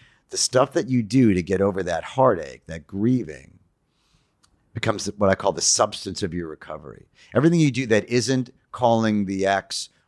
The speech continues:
or picking up the drug or taking the drink or doing the fucked up thing that you know is self-destructive becomes, so for me, it was Frisbee golf and poker and Mets games, documentary films and walks and running and lifting,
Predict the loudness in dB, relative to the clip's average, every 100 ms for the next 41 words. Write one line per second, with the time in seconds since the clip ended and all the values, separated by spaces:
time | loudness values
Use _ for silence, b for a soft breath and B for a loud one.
0 | -10 -10 -6 -4 -2 -2 -4 -10 -4 -2
1 | 0 -2 -8 -14 -8 -6 -6 -6 -8 -8
2 | -8 -6 -8 -14 _ _ _ -8 -4 -2
3 | 0 0 0 -2 0 -4 -4 -2 0 0
4 | 0 2 2 2 -2 -4 -8 -6 -2 -2
5 | -2 -14 -14 _ b b b -10 -4 0
6 | 2 2 0 2 4 4 4 -2 -12 -12
7 | -14 -10 0 4 4 2 -2 0 2 2
8 | 0 0 0 2 2 2 0 0 0 -6
9 | 0 2 2 0 -2 0 -2 -2 2 2
10 | 2 0 -4 -6 0 2 2 0 -6 -4
11 | 0 2 4 4 2 -2 -4 -4 -6 -2
12 | 0 -2 -6